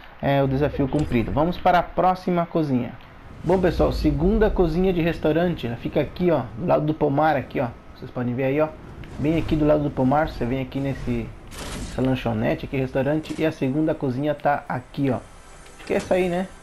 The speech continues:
É isso aqui, né? A cozinha aqui do restaurante, ó. Só você vir aqui, ó. Já vai tá contando aí pra vocês,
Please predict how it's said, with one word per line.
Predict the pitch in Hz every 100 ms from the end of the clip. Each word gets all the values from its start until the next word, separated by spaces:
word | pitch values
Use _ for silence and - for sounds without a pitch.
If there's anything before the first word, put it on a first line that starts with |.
| - -
É |
isso | 170 175
aqui, | 135 160
né? | 151 156 135
A |
cozinha | 127 113 127 131
aqui | 123 135 135 - - - -
do | -
restaurante, | 127 123 123 127 131 131
ó. | 123 123 - - - -
Só | -
você | 127 127
vir | 127
aqui, | 123 131
ó. | 143 143 - - - - - - - -
Já | 123
vai | 127 131
tá | 131 127 - - -
contando | 131 123 - 131 131 127
aí | 120 120
pra | 120
vocês, | 117 110 120 123